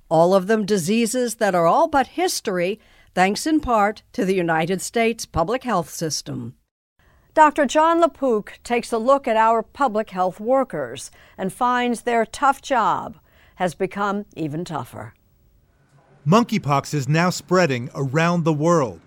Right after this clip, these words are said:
Speaker 2: and putting the U S public health system once again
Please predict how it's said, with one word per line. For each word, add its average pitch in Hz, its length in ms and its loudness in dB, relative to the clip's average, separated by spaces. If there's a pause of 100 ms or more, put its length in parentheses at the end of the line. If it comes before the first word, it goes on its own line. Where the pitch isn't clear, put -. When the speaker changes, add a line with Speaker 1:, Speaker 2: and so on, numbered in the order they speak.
(400)
Speaker 2:
and 160 160 -4
putting 180 340 -2
the 151 100 0
U 175 280 0
S 208 120 -2
public 170 420 -4
health 196 200 -2
system 120 540 -10 (260)
once 165 300 -2
again 165 500 -2